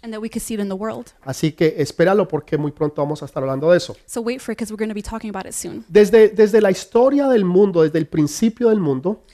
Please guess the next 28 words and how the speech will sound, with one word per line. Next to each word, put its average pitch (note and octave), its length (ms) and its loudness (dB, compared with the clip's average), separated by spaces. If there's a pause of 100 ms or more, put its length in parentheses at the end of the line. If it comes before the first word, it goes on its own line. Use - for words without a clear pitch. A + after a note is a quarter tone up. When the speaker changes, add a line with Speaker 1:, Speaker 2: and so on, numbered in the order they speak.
(140)
Speaker 1:
Since - 180 -12
the A#3+ 60 -10
beginning B3+ 400 -4
of A#3 80 -8
history G#3 320 -8
of F#3+ 80 -12
the F#3 60 -8
world, F#3+ 180 -6
Speaker 2:
el F#3 140 6
mundo A3 320 4
siempre A3 400 2
ha G3 80 4
vivido G3 440 0
y E3+ 40 0
experimentado C#3+ 680 -4
guerras, E3 480 -4 (140)
Speaker 1:
the B3 60 -6
world A#3+ 200 -4
has A#3 120 -8
always A#3+ 200 -4
experienced G#3 460 -8
Speaker 2:
de D#3+ 160 4
Speaker 1:
war, E3+ 180 6
Speaker 2:
una A3 220 4
o F3 100 2
de D#3 120 2
otra C#3+ 200 -6
manera. F3 380 0